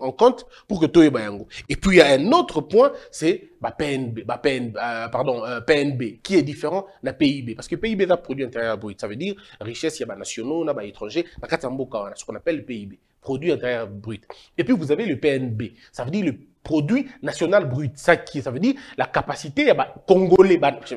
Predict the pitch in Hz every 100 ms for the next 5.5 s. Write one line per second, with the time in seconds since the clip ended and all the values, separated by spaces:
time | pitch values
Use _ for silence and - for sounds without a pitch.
0 | 113 - 131 107 101 - - 147 175 180
1 | - 202 196 247 - - _ _ _ 160
2 | - - 180 175 180 175 175 190 208 208
3 | 139 - 156 165 - 185 - _ - 220
4 | - 269 - 233 233 285 - - 254 226
5 | 180 139 135 117